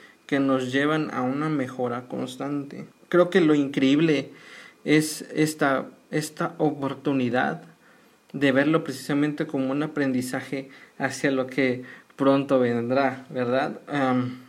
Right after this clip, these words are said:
escuché una frase que me encanta y que tengo tan presente en mi vida y que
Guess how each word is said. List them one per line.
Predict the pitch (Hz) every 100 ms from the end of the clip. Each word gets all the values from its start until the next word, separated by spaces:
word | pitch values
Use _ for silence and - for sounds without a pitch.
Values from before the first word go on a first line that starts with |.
| -
escuché | 156 - 147 151 160 165 160 - - _
una | 160 160 156
frase | 147 151 165
que | 165 147
me | 131 127
encanta | 120 135 151 170 190 196 - - - 139
y |
que | 135 139
tengo | 143 147 151
tan | 147 139 160
presente | 160 156 151 151 156
en | 147
mi | 127
vida | 123 151 147 -
y | 127
que | 139 127